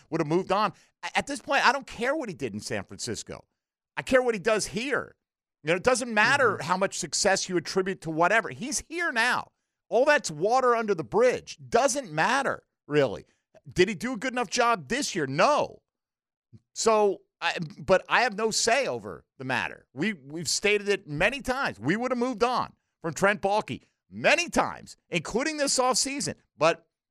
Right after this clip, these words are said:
Speaker 1: doesn't appear like it's gonna happen. So we can all sit here and go, "Oh, it's all Trent's fault. It's all Doug gets all the credit." The, what difference does it make, honestly, in the end? We know that. I feel that. I, I'm not saying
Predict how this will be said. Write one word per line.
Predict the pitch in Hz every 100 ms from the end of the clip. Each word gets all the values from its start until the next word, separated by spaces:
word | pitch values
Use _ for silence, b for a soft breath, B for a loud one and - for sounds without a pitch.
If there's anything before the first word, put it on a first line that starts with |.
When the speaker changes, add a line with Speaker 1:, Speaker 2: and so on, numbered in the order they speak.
| -
Speaker 1:
doesn't | 170 202
appear | 220 202 220
like | 226 208
it's | 175
gonna | 196 185
happen. | 175 226 254 131
So | 170
we | 175
can | 202
all | 220 269
sit | - 247
here | 285 240
and | 202
go, | 190 190 190
"Oh, | 247 254 240 190 - _ _ _ _
it's |
all | 208 254 247
Trent's | 254 277 -
fault. | 233 262 247 - _ _ _ _ _
It's | 208
all | 240
Doug | 202 180 240 214
gets | 214 -
all | 233
the | 214
credit." | 240 277 262 - _ _ _ _ _ _ _ -
The, | 294 - _ _
what | 190 247
difference | 392 311 302
does | 220
it | 233
make, | 269 349 - _ -
honestly, | 233 311 294 208 190
in | 185
the | 202
end? | 294 330 180 - _ _
We | 175 254
know | 269 294
that. | 262 170 131
I | 160 254
feel | - 285 294
that. | 220 B -
I, | 196 -
I'm | 196
not | 254 262
saying | 226 185